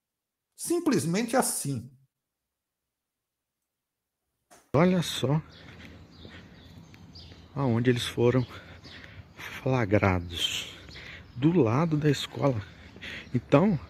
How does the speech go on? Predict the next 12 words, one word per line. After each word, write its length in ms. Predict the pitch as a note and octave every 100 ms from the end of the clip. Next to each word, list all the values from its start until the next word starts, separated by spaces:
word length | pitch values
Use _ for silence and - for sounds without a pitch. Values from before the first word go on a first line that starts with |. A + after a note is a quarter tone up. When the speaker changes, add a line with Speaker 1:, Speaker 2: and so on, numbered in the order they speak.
| - - - - - - -
Speaker 2:
o 400 | D3 D3 A#2 A#2 G#2+ G2+ - - - - - -
Eduardo 540 | A2+ G#2+ A#2 E3+ G#2 - - - - - - - - -
encontrou 480 | F#3 - F3+ E3 F#3
muito 480 | F3 E3 G3+ B3+ -
fácil, 440 | - G3 - G#3+
olha 100 | F#3+
aqui. 240 | - G#2+ - - - - - - - - - - - - - -
Eles 160 | D3+ C3+
foram 380 | - C#3+ D3+ D3 - -
flagrados 480 | D3 C3+ B2+ C#3 A#2+
bem 140 | C#3+
aqui. 240 | A3 -